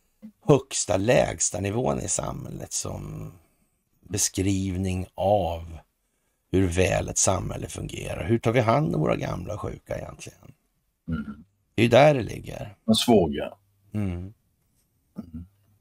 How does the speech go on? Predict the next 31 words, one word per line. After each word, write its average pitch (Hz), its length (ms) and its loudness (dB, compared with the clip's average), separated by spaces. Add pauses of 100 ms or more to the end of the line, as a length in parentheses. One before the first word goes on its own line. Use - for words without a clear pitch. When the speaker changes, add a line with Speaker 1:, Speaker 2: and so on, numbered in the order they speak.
(220)
Speaker 1:
Hur 160 280 6
ser 165 180 6
man 165 140 8
Speaker 2:
Det 202 60 2
är 208 40 4
väl 117 100 6
Speaker 1:
till - 100 6
att 117 140 6
Speaker 2:
när 226 60 4
Speaker 1:
inte 151 240 -2
någon 151 600 2 (360)
drar 131 680 2
enskild 117 680 -2
nytta 143 960 2 (680)
av 120 340 8
de 113 160 0
här 92 240 0
som 104 200 -4
inte 90 320 -4
förstår 85 380 -6
bättre? - 560 -12 (1000)
Vem 131 240 8
ska 110 180 4 (120)
Speaker 2:
Ja, 120 80 0
Speaker 1:
liksom, 120 340 4
Speaker 2:
ja. 110 240 2
Speaker 1:
eller 151 200 10
ska 151 160 4
de 143 180 8
få 160 240 4
liksom, 127 560 2